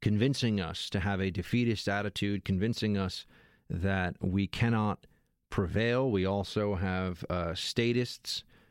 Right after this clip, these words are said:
within our own midst, whether, uh, you know, here at home or among our allies abroad, who believe that individual freedom is not something that should be celebrated, that it should be truncated, it should be increasingly limited, and that experts should be put in charge, that you don't have any inherent rights,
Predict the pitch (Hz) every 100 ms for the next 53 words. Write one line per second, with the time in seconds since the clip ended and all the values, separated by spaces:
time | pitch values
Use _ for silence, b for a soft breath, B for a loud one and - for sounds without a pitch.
0 | b b b - 95 98 117 107 104 160
1 | 202 113 117 - - 104 98 95 95 90
2 | 92 87 - - 76 - - 90 98 95
3 | - 120 120 117 95 113 127 139 113 98
4 | 87 - 101 104 101 98 101 110 110 110
5 | 104 95 98 113 127 135 135 B B B
6 | B - 101 98 107 107 107 92 98 92
7 | 90 - 113 113 107 104 104 104 - 123
8 | 120 117 113 95 - 101 98 113 95 104
9 | 90 95 87 82 120 131 120 127 131 98
10 | 92 80 101 87 82 - 120 120 - 110
11 | 113 98 - 90 90 90 - B B -
12 | 104 135 131 127 110 98 120 127 131 107
13 | 92 - 117 - - 123 120 - - -
14 | 110 90 92 110 98 92 - 113 113 120
15 | 120 82 80 90 123 127 113 107 110 107
16 | 98 92 110 107 101 117 117